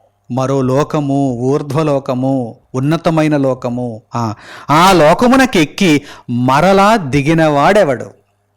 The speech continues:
మరలా దిగినవాడెవడు? పరలోకమునకెక్కి మరలా దిగినవాడెవడు? నాకు జ్ఞానము రాదు, రాదు, రాదు అంటూనే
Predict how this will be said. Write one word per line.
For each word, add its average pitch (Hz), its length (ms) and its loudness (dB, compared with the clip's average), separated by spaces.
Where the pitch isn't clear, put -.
మరలా 185 460 4
దిగినవాడెవడు? 190 1120 2
పరలోకమునకెక్కి 233 1160 2
మరలా 185 420 4
దిగినవాడెవడు? 208 1160 2
నాకు 143 220 0
జ్ఞానము 143 540 2
రాదు, 175 480 2
రాదు, 185 380 4
రాదు 180 300 2
అంటూనే 175 540 0